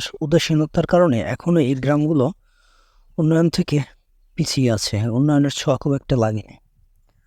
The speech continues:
আমি আপনাদেরকে একবারে বাস্তব যে গ্রামটা, গ্রামের চিত্র, এগুলো তুলে দেখাচ্ছি। রাস্তাঘাট,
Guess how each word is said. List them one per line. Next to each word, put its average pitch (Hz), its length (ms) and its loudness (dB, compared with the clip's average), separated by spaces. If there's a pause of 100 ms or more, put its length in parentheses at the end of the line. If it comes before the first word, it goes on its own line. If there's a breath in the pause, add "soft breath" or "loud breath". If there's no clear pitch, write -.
(420)
আমি 156 180 2
আপনাদেরকে 185 460 2
একবারে 190 480 2
বাস্তব 175 520 0
যে 175 140 0
গ্রামটা, 165 600 -2 (420)
গ্রামের 143 360 -2
চিত্র, - 400 -6 (720)
এগুলো 143 260 2
তুলে 139 260 2
দেখাচ্ছি। - 480 -2
রাস্তাঘাট, 127 640 -2